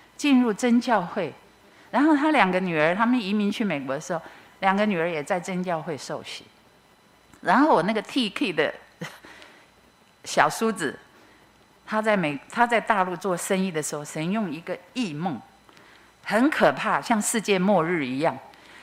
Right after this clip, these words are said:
他吓得要死，回到美国就说他要受洗。然后传道说：“哎，你没有迫切的危急哦，你慢慢来听道理好不好？”他说：“世界末日来了，我没有受洗，你负责吗？”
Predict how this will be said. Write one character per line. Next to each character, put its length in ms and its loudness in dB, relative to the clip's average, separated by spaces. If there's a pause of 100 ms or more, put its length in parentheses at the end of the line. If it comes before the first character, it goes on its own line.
(260)
他 160 -2
吓 580 4
得 140 0
要 200 4
死， 280 -4
回 260 2
到 140 6
美 240 0
国 240 -2 (260)
就 160 0
说 160 -2
他 140 -2
要 100 4
受 220 0
洗。 260 -12 (840)
然 220 2
后 400 4 (180)
传 220 2
道 160 4
说 240 0
：“哎， 120 0
你 180 0
没 140 2
有 80 0
迫 280 2
切 240 0
的 180 2 (120)
危 200 -2
急 320 -6 (140)
哦， 160 -2 (680)
你 200 -6
慢 220 4
慢 160 4
来 160 4
听 240 -2
道 220 6
理 120 0
好 140 4
不 100 -2
好？” 320 -4 (400)
他 140 -2
说 300 0 (180)
：“世 500 -10
界 140 2
末 260 4
日 140 4
来 200 8
了， 260 2
我 100 0
没 120 0
有 100 2
受 200 0
洗， 200 -6
你 160 -4
负 180 -6
责 180 0
吗？” 240 0